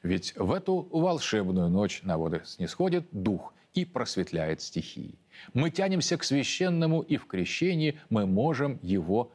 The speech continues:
ощутить — русскую святость в яркости переживаний и радости погружения. Но следует учитывать и другие важнейшие стороны великого нашего двунадесятого праздника. В этот день Христос приходит к реке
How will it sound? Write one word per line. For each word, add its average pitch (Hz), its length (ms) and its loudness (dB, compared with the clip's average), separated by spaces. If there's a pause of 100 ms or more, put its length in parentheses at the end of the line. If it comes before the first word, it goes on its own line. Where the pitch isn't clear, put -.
(120)
ощутить — - 800 -2 (180)
русскую 175 560 0
святость - 760 -2 (200)
в 85 60 -4
яркости 82 480 -2
переживаний 110 720 0 (180)
и 135 100 0
радости 82 540 -4 (160)
погружения. 85 640 -2 (400)
Но 101 180 2
следует 117 360 0
учитывать 131 560 0
и 127 80 2
другие 123 420 2
важнейшие 92 500 0
стороны 107 460 0 (140)
великого 117 560 0
нашего 110 400 0 (140)
двунадесятого 117 1120 0 (160)
праздника. - 480 -6 (600)
В 131 60 -2
этот 185 240 0
день 107 280 -2 (120)
Христос - 520 -2 (160)
приходит 110 480 0
к - 80 -4
реке 95 340 -2